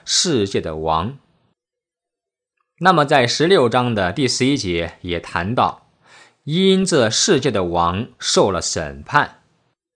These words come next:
因为耶稣的胜利啊，这一个魔鬼撒旦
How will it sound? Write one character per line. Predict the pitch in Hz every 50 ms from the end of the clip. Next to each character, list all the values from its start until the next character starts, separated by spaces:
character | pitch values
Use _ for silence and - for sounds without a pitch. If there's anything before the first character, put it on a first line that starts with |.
| _ _ _ _ _ _ _ _ _ _ _ _ _ _ _ _ _ _ _ _ _
因 | - 156 180 170
为 | 160 147
耶 | 156 160 165 165
稣 | - - 156
的 | 135 113 98
胜 | - - 117 98 95
利 | 95 92 82
啊， | 73 - - _ _ -
这 | - 101
一 | 98
个 | 92
魔 | 90 92 95 98 101 120 143
鬼 | 143 - 98 87 87
撒 | - - 139 139
旦 | 139 143 123 -